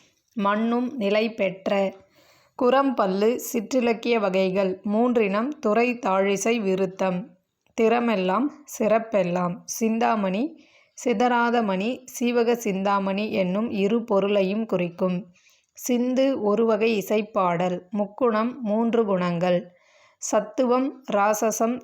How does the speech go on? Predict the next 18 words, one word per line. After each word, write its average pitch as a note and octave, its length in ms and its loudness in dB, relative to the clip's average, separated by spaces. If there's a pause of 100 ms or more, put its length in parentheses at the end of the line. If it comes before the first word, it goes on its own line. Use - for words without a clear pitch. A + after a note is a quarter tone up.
(120)
தாமசம் G#3 640 0
எனும் A3 380 -2
மூன்று G#3 380 0
குணங்கள். F3+ 600 0 (180)
சத்துவம் A#3+ 680 0
என்பது G3 680 0
அமைதி, A3 500 0
மேன்மை G#3 480 -2
ஆகியவற்றை G3 720 0
சுட்டும் G3 520 -4
குணம். F3+ 420 -2 (420)
ராசசம் A#3 540 0
என்பது F#3+ 460 0
போர், A3+ 440 2
தீவிரமான G#3+ 720 0
செயல்களை G3 560 0
குறிக்கும் F#3+ 560 -2
குணம். F#3 380 -2